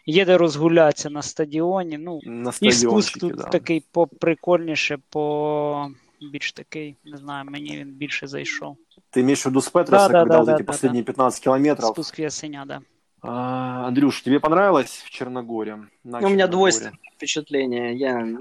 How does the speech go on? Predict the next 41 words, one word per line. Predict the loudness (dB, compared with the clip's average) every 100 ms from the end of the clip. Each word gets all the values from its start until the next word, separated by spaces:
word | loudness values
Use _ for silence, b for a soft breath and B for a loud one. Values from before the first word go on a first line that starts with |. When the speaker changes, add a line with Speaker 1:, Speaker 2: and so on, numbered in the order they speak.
| 0
Speaker 2:
А | 2
Speaker 3:
не | 2
Speaker 2:
ну-ка, | 0 -4
а |
Speaker 3:
люблю, | 0 0
Speaker 2:
ну-ка, | 0 -2
Speaker 3:
когда | -8 -8
Speaker 2:
а, | -14 _ _ _ _
а | -2
ну-ка, | 0 2 0
расскажи-ка | 0 -6 -10 -10 -12
в | -10
двойственное. | -6 -6 -6 -14 -16 -10
Что | -2
хорошего | 0 2 2 2 -6
и |
что | -6 -10
плохого, | -10 -10 -12 -10
давай. | -10 -12 -16 _
Speaker 3:
Что | -4 2 0
хорошего, | 2 4 4 4 2 2
как | 0 -4
бы, | 0 2 4 4 4 4 2 -2 _
новая | 2 4 6 6
локация, | 4 2 2 0 0 -2 -2 0 -4 -6 -4
интересные | -2 2 2 2 2 2
люди. | 4 2 2 -2 -4 -8 _ _ _
Ну, | 0 2 4
не | 2
считая, | 2 0 4 4 4
конечно, | 2 2 0 0
тех, | -2 0
кого | 2 4
я | 4
уже | 4 0 2
видел, | 2 4 4
они | 4 2
мне | -2 -2
не | -2
интересны. | -4 -2 -2 -2 -6
Вот | -12